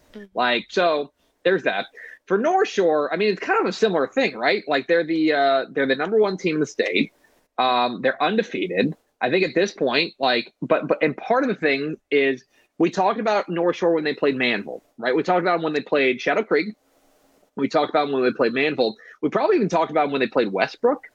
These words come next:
Speaker 2: a little bit. But now they're in the heart of district season. And the bottom line of it is North Shore's just a lot better than everyone in their district, maybe with the exception of these next two games,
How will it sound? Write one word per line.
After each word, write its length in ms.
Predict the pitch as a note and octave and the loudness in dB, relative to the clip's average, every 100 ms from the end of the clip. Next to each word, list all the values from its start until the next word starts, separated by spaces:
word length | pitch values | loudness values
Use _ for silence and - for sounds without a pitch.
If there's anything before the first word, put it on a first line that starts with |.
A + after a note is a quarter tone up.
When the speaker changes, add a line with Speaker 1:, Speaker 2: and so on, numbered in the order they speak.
| _ _ - | _ _ -2
Speaker 2:
a 40 | |
little 180 | G#3+ A#3+ | 0 2
bit. 160 | B3+ B3+ - - - - | 0 0 -6 -20 -14 -2
But 220 | F3 F3+ | 0 0
now 380 | E3+ E3+ B3 D#4 | 0 0 0 2
they're 160 | C4+ A3 | 2 2
in 240 | G3 F3+ | -2 0
the 100 | D3+ | -2
heart 400 | - - F3+ G3 D#3+ | -2 -2 0 2 -2
of 180 | C3 | -4
district 380 | A2 C3+ - B2 | -2 -2 0 -4
season. 360 | - A#2+ G#2 - - _ | 0 0 -2 -10 -18 _
And 180 | F3+ E3+ | -2 0
the 40 | C#3+ | -2
bottom 480 | A#2+ D#3 A3 A#3 | 0 0 2 0
line 300 | E3 A#2+ C3+ | -2 -4 -2
of 100 | E3 | -2
it 100 | G3 | 2
is 380 | G#3 A3+ B3+ - _ _ _ _ - | 2 2 -4 -14 _ _ _ _ -16
North 360 | C3 E3 A3+ | -4 0 0
Shore's 280 | - A#3+ A3+ | 2 0 0
just 260 | - G3+ - | 0 -2 0
a 80 | D#3+ | -2
lot 420 | D#3 D#3 D#3 B2 | 2 2 0 -4
better 340 | B2+ C3+ B2+ A#2+ | -2 0 2 0
than 200 | B2 A#2 | -4 -2
everyone 420 | A#2+ A#2+ A#2+ A#2 | 0 2 2 2
in 60 | |
their 120 | G#2+ G2 | 0 2
district, 500 | C#3 C3 A#2+ G#2+ - | 0 0 -2 -4 -8
maybe 440 | B2+ C#3 E3+ F#3+ | -6 0 2 4
with 140 | F3+ D#3 | 2 2
the 60 | |
exception 420 | C#3+ - C#3 - B2+ | 0 0 -2 0 0
of 80 | |
these 140 | B2 A#2 | 0 0
next 220 | F#2+ - | -4 -4
two 140 | - G#2+ | -4 0
games, 200 | A3+ | 0